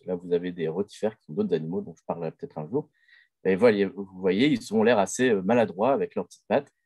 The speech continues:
Donc, tardigrade, c'est-à-dire qu'ils se déplacent, euh, lentement. Euh, donc, voilà ces petits animaux microscopiques qui vivent un peu, euh, un peu dans tous les milieux. Euh, et, euh, notamment, euh, comme milieu,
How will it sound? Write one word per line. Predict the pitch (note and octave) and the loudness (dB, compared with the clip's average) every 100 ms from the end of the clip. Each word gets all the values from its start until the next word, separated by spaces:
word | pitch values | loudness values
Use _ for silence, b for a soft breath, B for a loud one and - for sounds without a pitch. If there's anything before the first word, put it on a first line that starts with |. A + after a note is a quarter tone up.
| _ _ | _ _
Donc, | G3 | -2
tardigrade, | - B3 A3 A#3 - | 0 0 2 2 2
c'est-à-dire | G3 G#3 | 0 -2
qu'ils | - A3 | -2 -2
se | |
déplacent, | A3+ - A#2 A2+ - - | -2 2 2 2 -2 0
euh, | F2+ F2 F2 | 4 4 4
lentement. | F#2+ A2+ - F#2+ F#2 - _ - _ _ _ _ G#2+ | 4 2 0 -2 -2 -4 _ -20 _ _ _ _ 2
Euh, | F#2 F#2+ F#2 F2+ F2+ F2+ F#2 F#2 | 6 6 6 4 4 2 0 0
donc, | G2 C3 | 0 2
voilà | C3+ D3 | 4 2
ces | - | 0
petits | G3 D3+ C#3+ | -10 0 2
animaux | B2+ B2+ | 4 4
microscopiques | A#2 G#2+ G2+ - - F#3 F3+ _ | 0 -2 -8 -8 -8 -6 -8 _
qui | - G3 | -12 -6
vivent | - G2+ | 0 0
un | |
peu, | F#2+ A#2+ C#3+ B2+ G2+ F2+ | 2 2 4 6 6 4
euh, | |
un | G2 | 0
peu | F3 | 0
dans | A#2+ | 0
tous | G2+ - | 0 -2
les | D3+ | 2
milieux. | A2 F#2+ - - _ _ _ _ _ _ _ - | 2 4 2 0 _ _ _ _ _ _ _ 0
Euh, | A2 G#2 G#2 G2+ G2 F#2+ F#2+ F2+ F2 D#2 D#2+ _ _ _ _ _ _ _ _ _ _ | 4 6 4 4 2 -2 -2 -2 -4 -4 -10 _ _ _ _ _ _ _ _ _ _
et, | B2+ C3+ C#3+ C#3+ | 2 6 6 6
euh, | G#2 F#2+ F#2+ | 2 4 2
notamment, | A2+ A#2+ G#2+ A2+ D3+ F3 - | 0 0 0 2 2 2 -2
euh, | G#2+ G2 F#2 | -2 0 0
comme | - B2+ | 0 0
milieu, | A#2+ G2 G2+ D3+ | 0 -2 0 0